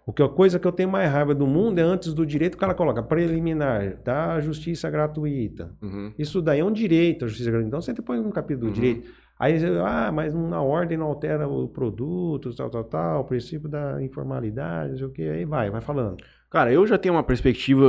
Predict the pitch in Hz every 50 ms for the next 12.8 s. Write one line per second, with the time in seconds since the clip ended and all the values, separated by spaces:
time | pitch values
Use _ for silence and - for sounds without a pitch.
0 | 117 107 110 127 135 143 131 117 110 98 101 110 117 123 135 127 110 107 104 101
1 | 98 95 87 85 85 87 104 110 - - - - - _ _ _ _ _ _ _
2 | _ _ _ _ _ _ _ _ 110 110 110 110 - 156 165 147 135 135 127 113
3 | 104 95 85 76 82 - - - - _ _ _ _ _ _ _ _ _ _ _
4 | _ _ _ _ _ _ _ _ _ _ _ _ _ _ 123 120 143 135 - -
5 | 147 135 156 151 131 131 135 - - 120 107 101 117 139 139 135 135 123 110 -
6 | - - - - _ _ _ _ _ _ _ _ _ _ _ _ _ _ _ -
7 | 113 117 113 113 127 123 123 117 117 - 120 110 110 123 117 110 101 - - 175
8 | 180 - 349 294 - - - - 110 - - - 156 160 151 139 135 139 135 135
9 | - 127 95 - 139 135 135 135 - 123 123 131 131 - 135 135 135 127 113 110
10 | 107 113 123 131 123 120 113 110 - - 117 113 107 107 - - 117 117 113 117
11 | 113 117 - 123 123 - 123 120 120 113 120 120 120 120 120 110 107 107 113 120
12 | 120 120 110 104 98 107 101 101 - 131 - - 110 104 101 101